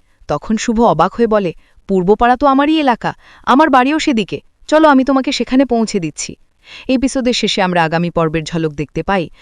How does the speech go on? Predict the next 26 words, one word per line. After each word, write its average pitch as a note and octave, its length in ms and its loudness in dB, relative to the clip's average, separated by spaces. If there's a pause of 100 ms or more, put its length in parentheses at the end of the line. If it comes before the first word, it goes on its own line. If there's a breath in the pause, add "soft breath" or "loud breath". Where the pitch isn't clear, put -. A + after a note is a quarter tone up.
(260 loud breath)
অনেক C4 300 2
মানুষের C#4 380 0
ভিড়ের A#3 320 0
মধ্যে A#3 280 -2
বিয়ের F#3 280 -2
মণ্ডপে G#3 380 0
দাঁড়িয়ে E3+ 320 -2
ঠাকুরমশাই G#3+ 640 -2
স্পষ্ট - 400 -4
ভাষায় B3 340 0
বলে, A3+ 260 0 (380 soft breath)
"অসম্ভব, G#3 640 0 (400 soft breath)
এই A3 200 4
বিয়ে A#3 200 2
আমি B3 140 4
কোনোভাবেই A#3 640 2
সম্পন্ন B3+ 500 2
করব G3 280 2
না।" D3 180 -8 (560 soft breath)
ঠিক F3 180 -2
সেই B3 240 2
মুহূর্তে C4 400 2
সেখানে G#3 340 -2
এসে F3+ 180 -4
দাঁড়ায় E3+ 280 -2
শুভলক্ষ্মী। G#3+ 720 -2